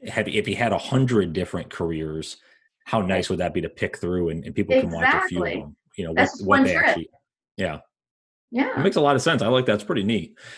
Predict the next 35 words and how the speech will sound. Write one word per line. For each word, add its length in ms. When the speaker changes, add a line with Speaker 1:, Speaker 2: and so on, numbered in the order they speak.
Speaker 1:
Um, 220
Speaker 2:
Yeah. 40
Speaker 1:
where 160
can 140
everyone 240
find 240
y'all 180
online? 420
Speaker 2:
That 180
would 180
be 360
at 240
learning 380
lab 460
three 200
sixty 420
dot 240
com. 400
And 160
you 40
can 160
email 420
me 180
at 100
Rebecca 800
at 260
learning 280
lab 240
three 180
sixty 300
dot 260
com. 380
It's 80
real 200
easy. 340